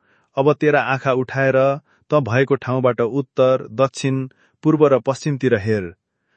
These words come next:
तैले देखेका सबै ठाउँ म तँलाई र तेरा सन्तानलाई सधैँको निम्ति दिनेछु। म तेरा सन्तानलाई पृथ्वीको धुलो सरह बढाउनेछु,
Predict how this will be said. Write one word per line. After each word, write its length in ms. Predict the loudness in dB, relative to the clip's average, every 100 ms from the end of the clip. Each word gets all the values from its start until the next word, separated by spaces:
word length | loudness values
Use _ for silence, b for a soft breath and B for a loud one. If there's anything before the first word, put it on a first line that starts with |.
| _
तैले 240 | 0 0 0
देखेका 420 | -2 -2 -2 -2
सबै 300 | -2 2 2
ठाउँ 300 | 2 -2 -2
म 160 | -2 -2
तँलाई 540 | 0 4 4 2 -2 _ _ -4
र 60 |
तेरा 260 | 0 2 2
सन्तानलाई 560 | -2 -4 -2 -2 -2
सधैँको 440 | -2 0 0 0 0
निम्ति 280 | -2 -2 -4
दिनेछु। 640 | -2 -4 -2 -4 -4 -8 _ _ _ _ _ _ _ -2
म 140 | 0
तेरा 240 | 2 2 2
सन्तानलाई 720 | 0 -2 2 2 2 2 0
पृथ्वीको 560 | -2 -4 -4 -4 -2 -4
धुलो 320 | -2 0 2
सरह 360 | 2 0 0
बढाउनेछु, 760 | 0 0 0 0 -2 -2 -2 -2